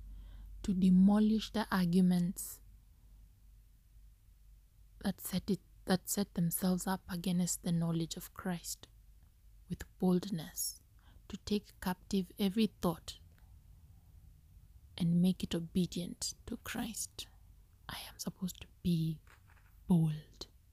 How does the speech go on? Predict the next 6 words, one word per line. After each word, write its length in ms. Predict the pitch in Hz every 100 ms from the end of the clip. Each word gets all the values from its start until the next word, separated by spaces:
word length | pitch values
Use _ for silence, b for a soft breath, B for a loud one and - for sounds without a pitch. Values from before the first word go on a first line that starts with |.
| - - - - - _ _ - b b b
I 40 |
think 220 | - 180 185
that's 280 | 170 -
it. 320 | 185 180 - - - - - - - _ -
<clears throat> 60 | B B - - - B B B B
One, 400 | 208 190 208 233